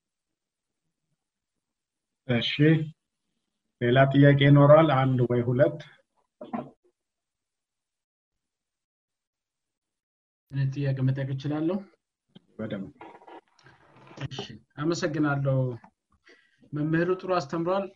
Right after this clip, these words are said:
Speaker 2: እናመሰግናለን ዶክተር፣ ቆንጆ ነው ያስረዳኸው። ከሞላ ጎደል ሁሉም ገብቶኛል። ግን አሁን ለምሳሌ ጤናማ የትዳር ግንኙነትን ለመጠበቅ፣ እ፣ የሰጠህን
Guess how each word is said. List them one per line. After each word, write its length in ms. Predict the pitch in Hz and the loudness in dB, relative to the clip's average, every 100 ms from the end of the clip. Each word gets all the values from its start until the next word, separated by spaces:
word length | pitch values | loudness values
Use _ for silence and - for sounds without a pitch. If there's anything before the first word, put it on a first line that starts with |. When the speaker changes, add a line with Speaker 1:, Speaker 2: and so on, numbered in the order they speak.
| - | -10
Speaker 2:
እናመሰግናለን 800 | 170 185 175 175 151 160 143 139 | -4 -4 -2 -6 -2 -2 -2 -4
ዶክተር፣ 260 | 139 135 | -4 -8
ቆንጆ 240 | 131 156 151 | -8 -6 -2
ነው 140 | 160 143 | -2 -2
ያስረዳኸው። 520 | 131 131 139 143 190 196 _ _ _ _ _ _ _ _ | -4 -6 -6 -8 -8 -10 _ _ _ _ _ _ _ _
ከሞላ 300 | - 143 151 156 | -8 -4 -4 -4
ጎደል 280 | 151 143 151 | -6 -6 -6
ሁሉም 340 | 156 151 151 147 135 135 _ _ _ | -6 -4 -2 0 -2 -4 _ _ _
ገብቶኛል። 540 | 156 139 156 147 139 127 | -10 -8 -4 -2 -2 -4
ግን 200 | 139 165 156 143 131 - _ _ _ _ - - | -4 -2 -2 -2 -4 -4 _ _ _ _ -20 -12
አሁን 160 | 143 147 | -6 -4
ለምሳሌ 420 | 151 139 160 156 156 156 - - _ - _ - | -4 -4 -6 -6 -6 -8 -12 -20 _ -20 _ -14
ጤናማ 460 | 170 170 165 160 160 151 143 135 135 _ _ _ _ _ _ _ _ _ _ - | -6 -2 -2 0 0 0 -2 -4 -6 _ _ _ _ _ _ _ _ _ _ -14
የትዳር 340 | 147 139 156 | -10 -6 -6
ግንኙነትን 540 | 143 143 139 135 131 143 | -4 -2 0 0 0 -2
ለመጠበቅ፣ 640 | 143 143 131 131 139 135 - | -2 -2 -2 -8 -6 -8 -10
እ፣ 120 | 139 135 127 127 123 - _ _ | -10 -6 -6 -8 -14 -20 _ _
የሰጠህን 600 | - 139 147 139 147 151 | -10 -10 -10 -10 -6 -4